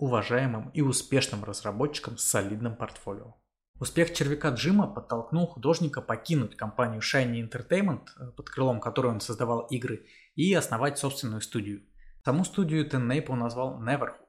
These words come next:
в честь проекта, который он разрабатывал ещё с восемьдесят восьмого года. Разработчик придумал причудливый пластилиновый мир и персонажей, его населявших,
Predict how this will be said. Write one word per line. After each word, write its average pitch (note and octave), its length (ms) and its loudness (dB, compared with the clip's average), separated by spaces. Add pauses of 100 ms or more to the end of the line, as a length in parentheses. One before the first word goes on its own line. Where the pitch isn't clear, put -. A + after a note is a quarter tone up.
(120)
в - 60 -20
честь - 220 -8
проекта, C3+ 360 -2
который A#2+ 320 -2
он A2 80 -4
разрабатывал A2+ 640 -4
ещё A#2+ 200 -2
с - 140 -4
восемьдесят A#2+ 400 0
восьмого A#2 420 0
года. A#2 280 -2 (540)
Разработчик B2 680 0
придумал A#2+ 360 0
причудливый B2 640 -2
пластилиновый B2 580 -2
мир C#3+ 300 0
и C3+ 160 0
персонажей, A#2 560 -2
его A2+ 220 -4
населявших, - 680 -6